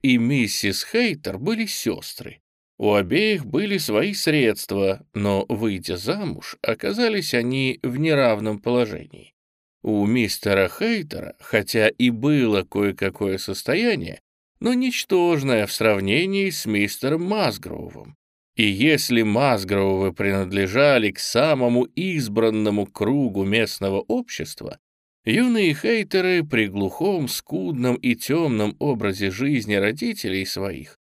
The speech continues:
и при изъянах собственного воспитания едва ли вообще могли принадлежать к какому-то его кругу. Если б не укрепление родственных уз с Апперкроссом,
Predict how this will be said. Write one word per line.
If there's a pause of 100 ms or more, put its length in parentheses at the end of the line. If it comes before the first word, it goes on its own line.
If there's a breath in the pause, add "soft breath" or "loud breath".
(200)
и
при
изъянах
собственного
воспитания
едва
ли
вообще
могли
принадлежать
к
какому-то
его
кругу. (480)
Если
б
не
укрепление
родственных
уз
с
Апперкроссом,